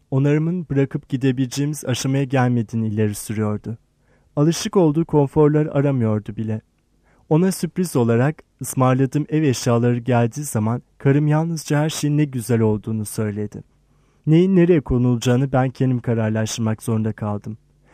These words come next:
Yeni ev, babamın her şeyi batırmasından önceki saltanat günlerinde bile görülmemiş bir lükse döşendi. Sarı meşe ve cevizden yapılma iri iri parçalar,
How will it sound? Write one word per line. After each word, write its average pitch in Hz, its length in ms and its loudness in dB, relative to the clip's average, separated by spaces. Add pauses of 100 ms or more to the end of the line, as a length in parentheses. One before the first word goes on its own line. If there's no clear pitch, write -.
(240)
Yeni 147 180 6
ev, 143 220 4 (160)
babamın 139 440 2
her 156 180 0
şeyi 143 300 0
batırmasından 135 720 0
önceki 120 400 0
saltanat 127 600 -2
günlerinde 127 480 0
bile 117 220 -2
görülmemiş 135 720 0
bir 131 200 2
lükse 117 440 -4
döşendi. 104 580 -4 (720)
Sarı 151 320 4
meşe 156 360 2
ve 147 140 2
cevizden 127 480 2
yapılma 120 580 0
iri 127 200 0
iri 123 260 -2
parçalar, 107 680 -4